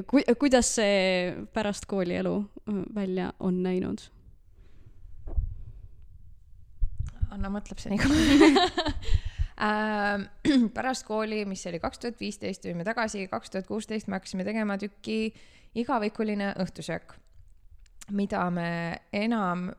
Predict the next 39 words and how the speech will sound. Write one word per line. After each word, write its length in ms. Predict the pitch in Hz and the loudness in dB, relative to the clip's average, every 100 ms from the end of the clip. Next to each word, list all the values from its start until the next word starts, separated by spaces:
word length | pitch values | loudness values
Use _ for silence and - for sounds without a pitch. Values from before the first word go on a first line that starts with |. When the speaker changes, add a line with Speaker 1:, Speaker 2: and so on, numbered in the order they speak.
| _ | _
Speaker 2:
ma 100 | - | -2
ei 60 | 202 | 0
saa 180 | 214 202 | 4 4
öelda, 200 | 196 185 | 2 0
et 80 | 165 | -4
me 80 | 175 | -2
ei 60 | 202 | 0
mängi 320 | 254 233 160 | 0 0 -2
enam 240 | 156 165 165 | -2 -2 -4
seda, 300 | 175 165 160 | -4 -2 -2
aga 140 | 165 | -2
ta 80 | 180 | -2
on 60 | 185 | -2
kuidagi 320 | 190 170 175 | -2 -2 -2
jäänud 260 | 170 165 165 | -2 -2 -4
nagu 260 | 160 165 165 165 165 - - - - - - _ - | -4 -2 -2 -2 -8 -20 -20 -20 -20 -20 -20 _ -4
teiste 320 | 196 - 190 | -4 0 -2
projektide 600 | 175 175 190 - 170 165 | 0 0 0 -4 -6 -4
nagu 200 | 160 165 | -4 -4
varju. 420 | 165 185 214 254 285 | -2 -2 -2 -2 -4
Minu 120 | - | 4
Speaker 1:
Teie 120 | 202 240 | 8 10
Speaker 2:
meelest 200 | 220 202 | 8 6
Speaker 1:
ehk 80 | 196 | 2
siis 100 | 208 | 4
mis 120 | 208 - | 2 2
koosseis? 360 | 185 - - | 0 0 4
Speaker 2:
Äh, 400 | 214 202 190 190 220 | 4 6 4 2 2
mina 240 | 240 254 | 4 4
ja 80 | 185 | 4
Grete, 400 | 175 160 - 151 160 | 2 -2 0 -4 -4
Speaker 1:
Okei. 140 | 208 175 | -2 -2
Speaker 2:
et 120 | - | -2
siis, 260 | 190 175 - 180 | -6 -6 -6 -2
äh, 200 | 165 165 | 0 0
tegime 320 | 190 185 170 | -2 -4 -4
sellise 280 | 165 165 165 165 | -4 -4 -4 -2
duolavastuse 840 | 214 190 196 226 - 185 180 180 - - - - - - - | 0 2 4 2 0 -4 -2 -2 -4 -20 -20 -20 -20 -20 -8
ja 260 | - 185 | 2 4